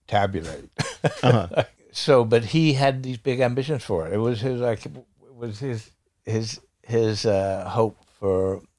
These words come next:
Speaker 1: um, you know, hitting the tipping point into, uh, general
Speaker 2: Into
Speaker 1: acceptance.
Speaker 2: commercial success,
Speaker 1: Yeah.
Speaker 2: yeah. He was
Speaker 1: It
Speaker 2: gonna
Speaker 1: was
Speaker 2: be the
Speaker 1: a,
Speaker 2: next
Speaker 1: yeah, it was
Speaker 2: Susan
Speaker 1: a,
Speaker 2: Seidelman
Speaker 1: it was a
Speaker 2: or,
Speaker 1: genre
Speaker 2: yeah.
Speaker 1: film, a horror movie with a, with a lot of, like, fancy makeup for the monster.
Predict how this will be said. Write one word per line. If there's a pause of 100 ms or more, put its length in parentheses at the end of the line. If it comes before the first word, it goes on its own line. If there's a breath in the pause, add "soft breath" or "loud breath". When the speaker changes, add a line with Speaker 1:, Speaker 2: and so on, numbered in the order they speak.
(140)
Speaker 1:
um, (200)
you
know,
hitting
the
tipping
point
into,
uh, (520)
general
Speaker 2:
Into
Speaker 1:
acceptance.
Speaker 2:
commercial
success,
Speaker 1:
Yeah.
Speaker 2:
yeah. (200)
He
was
Speaker 1:
It
Speaker 2:
gonna
Speaker 1:
was
Speaker 2:
be
the
Speaker 1:
a,
Speaker 2:
next
Speaker 1:
yeah,
it
was
Speaker 2:
Susan
Speaker 1:
a,
Speaker 2:
Seidelman
Speaker 1:
it
was
a
Speaker 2:
or,
Speaker 1:
genre
Speaker 2:
yeah.
Speaker 1:
film,
a
horror
movie
with
a, (520)
with
a
lot
of,
like,
fancy
makeup
for
the
monster.